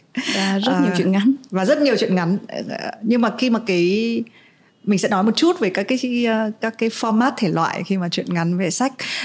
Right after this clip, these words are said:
Speaker 2: Bản thân thì mình luôn, um, thấy rằng để ra một cuốn sách nó là một cái hành trình nó rất là khác biệt.
Speaker 1: Dạ.
Speaker 2: À, nó gọi là,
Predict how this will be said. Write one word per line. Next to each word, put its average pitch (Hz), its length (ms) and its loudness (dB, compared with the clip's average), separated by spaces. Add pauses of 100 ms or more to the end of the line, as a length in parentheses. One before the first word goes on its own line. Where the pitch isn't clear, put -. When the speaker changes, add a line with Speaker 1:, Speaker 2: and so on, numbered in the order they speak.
(100)
Speaker 2:
Bản 190 120 0
thân 208 140 2
thì 214 80 4
mình 214 240 4
luôn, 208 280 4
um, 190 500 4
thấy 185 280 2
rằng 226 240 2
để 165 160 2
ra 190 260 2
một 180 120 0
cuốn 180 180 0
sách 285 260 -2
nó 180 380 2
là 220 140 2
một 170 140 0
cái 165 120 -2
hành 190 160 4
trình 160 420 0 (640)
nó 180 80 0
rất 285 120 2
là 311 100 2
khác 294 240 -2
biệt. - 420 -2 (320)
Speaker 1:
Dạ. 220 280 -8 (160)
Speaker 2:
À, 175 680 0
nó 170 320 2 (300)
gọi 196 160 -4
là, 160 360 0